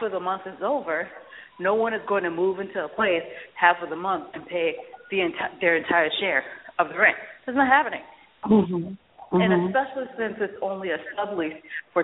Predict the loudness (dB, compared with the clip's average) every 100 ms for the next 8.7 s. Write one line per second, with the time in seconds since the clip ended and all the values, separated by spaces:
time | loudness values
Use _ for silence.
0 | 0 -2 4 2 2 -4 -16 -20 -16 -16
1 | -16 -10 -10 -10 -20 _ _ 4 6 6
2 | 6 2 -6 -14 -20 0 4 6 4 0
3 | -8 -4 -4 -4 -10 -16 -20 -20 -4 -2
4 | 2 2 2 -2 -6 -6 -4 -6 -8 -12
5 | -10 -4 -2 0 -2 -2 -6 -8 -4 0
6 | 0 -2 -6 -4 -8 -10 -16 -16 -4 0
7 | 2 4 4 2 -2 -4 0 0 2 0
8 | 0 4 4 2 2 4 6